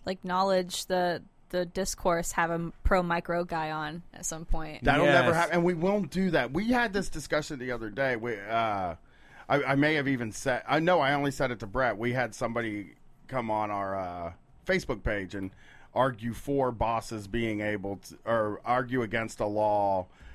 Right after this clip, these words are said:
Speaker 2: so that people could, uh, what was the law, Brett?
Speaker 3: So
Speaker 2: What
Speaker 3: basically, there was a law in New York City that passed that said your boss could not text or email you after work hours.
Speaker 2: And somebody,
Speaker 1: Oh, yeah, yeah, yeah.
Speaker 2: s-, somebody that I know that is a nice person in real life was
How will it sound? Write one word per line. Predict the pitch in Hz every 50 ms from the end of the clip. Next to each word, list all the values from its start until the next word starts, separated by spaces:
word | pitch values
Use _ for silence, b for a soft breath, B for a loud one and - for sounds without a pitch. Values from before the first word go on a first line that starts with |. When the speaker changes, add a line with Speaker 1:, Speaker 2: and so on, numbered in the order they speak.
| b b b
Speaker 2:
so | - - - 135 117 120 113
that | 101 110 104 98 - - -
people | - 131 120 110 - 120 113 107 98 -
could, | - 120 117 104 101 92 80 90
uh, | 90 101 98 95 90 85 80 78 73 67 69 - - - - _ _ _ _ -
what | 135 143 160
was | 175 160
the | - 180
law, | 175 180 180 185
Brett? | 180 185 190 190 196 196 - -
Speaker 3:
So | 127 135 156
Speaker 2:
What | 160 156
Speaker 3:
basically, | 170 180 170 165 151
there | 160 156 160
was | 156 143
a | 147
law | 143 147 151 151 151 143 139
in | 131 135
New | 139
York | 139 135 131
City | - - 135 127 127
that | 117 120 107
passed | - 127 123 120 117 113 - -
that | - 117 113
said | - - 139 127 120 120 117 107 107
your | 117 117
boss | 107 113 117 120 123 120 110 -
could | - 127 110 120
not | 120 113 113 110 - - - -
text | - 131 123 123 120 - - -
or | 120 107 107
email | 104 120 120 120 117 113 110 107 104
you | 107 107 107 107
after | 78 98 107 110 107 - - 110
work | 104 104 107 110 110 104 - 107
hours. | 98 95 92 92 90 90 78 78 - - - - - - - -
Speaker 2:
And | 107 113 113
somebody, | - - - 220 226 226 214
Speaker 1:
Oh, | 202
yeah, | 196 190 180 170 170
yeah, | 175 185 180 180 175
yeah. | 165 151 - -
Speaker 2:
s-, | -
somebody | - 226 226 247 247 226
that | 214
I | 214 220
know | 202 165 143 143
that | 143 147 139
is | 143 131
a | 147 135
nice | 139 147 156 147 -
person | - - 175 165 147 - - 147 143 156 151
in | 113 120 117 113
real | 117 123 123 113
life | 120 123 120 110 - 98
was | 107 110 104